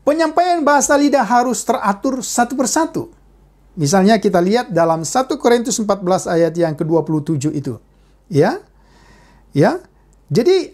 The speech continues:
harus satu persatu. Nah, apakah fenomena seperti apa yang dikatakan satu Korintus empat belas ayat dua puluh tujuh ini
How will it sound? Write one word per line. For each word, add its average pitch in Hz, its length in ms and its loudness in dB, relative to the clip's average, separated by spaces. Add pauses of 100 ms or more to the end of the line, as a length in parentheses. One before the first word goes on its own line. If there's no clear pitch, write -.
harus 302 400 0
satu 320 400 0
persatu. 311 560 -4 (480)
Nah, 151 240 -6
apakah 262 320 -2
fenomena 262 800 -2
seperti 190 1120 -4 (160)
apa 180 320 -2
yang 170 240 0
dikatakan 165 560 -4
satu 330 480 -6
Korintus 196 560 -2
empat 170 240 -6
belas 160 640 -4 (160)
ayat 170 240 0
dua 156 160 -4
puluh 156 80 -10
tujuh 160 320 -2
ini 294 80 -10